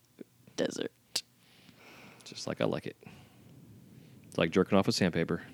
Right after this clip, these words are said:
Speaker 2: Wasn't there a movie some guy did that?
Speaker 1: I told you about it, yes.
Speaker 2: Yes.
Speaker 1: It was the Human Centipede two, and
Speaker 2: Oh.
Speaker 1: he sits in the parking garage and uses sandpaper.
Speaker 2: Why would you even watch the first one?
Speaker 1: The first one was actually, okay, I don't
Speaker 2: I'm not gonna get into it. It makes me wanna throw up even thinking <laughs> about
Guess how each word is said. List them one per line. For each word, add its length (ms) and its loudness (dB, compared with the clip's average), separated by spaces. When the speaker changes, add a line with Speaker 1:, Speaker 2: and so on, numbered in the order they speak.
Speaker 2:
Wasn't 120 0
there 80 4
a 40 2
movie 200 2
some 160 -4
guy 120 0
did 140 -2
that? 220 0
Speaker 1:
I 140 6
told 360 6
you 140 8
about 240 4
it, 100 2
yes. 520 4
Speaker 2:
Yes. 100 -6
Speaker 1:
It 140 0
was 420 2
the 180 0
Human 360 0
Centipede 640 0
two, 440 2
and 100 0
Speaker 2:
Oh. 160 6
Speaker 1:
he 80 6
sits 220 -2
in 80 0
the 80 0
parking 360 0
garage 380 0
and 100 -4
uses 260 -6
sandpaper. 240 0
Speaker 2:
Why 60 4
would 100 2
you 60 0
even 180 0
watch 260 0
the 80 -4
first 360 -2
one? 220 -6
Speaker 1:
The 80 2
first 300 2
one 120 6
was 100 6
actually, 440 4
okay, 420 -6
I 60 -2
don't 200 -4
Speaker 2:
I'm 220 4
not 100 6
gonna 140 4
get 140 8
into 220 2
it. 80 4
It 40 -2
makes 160 0
me 80 2
wanna 140 0
throw 360 4
up 220 4
even 200 2
thinking 240 4
<laughs> 80 0
about 200 0